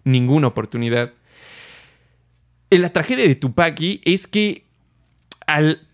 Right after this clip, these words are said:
poder experimentar tantos multiuniversos, es decir, tantas posibilidades de ser y, como lo dijimos en un principio, también muchas otras posibilidades de moral, surge una consecuencia inevitable,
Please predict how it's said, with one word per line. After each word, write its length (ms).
poder 280
experimentar 840
tantos 380
multiuniversos, 920
es 100
decir, 380
tantas 320
posibilidades 600
de 80
ser 380
y, 180
como 220
lo 100
dijimos 420
en 80
un 80
principio, 540
también 580
muchas 480
otras 240
posibilidades 720
de 80
moral, 440
surge 420
una 240
consecuencia 960
inevitable, 720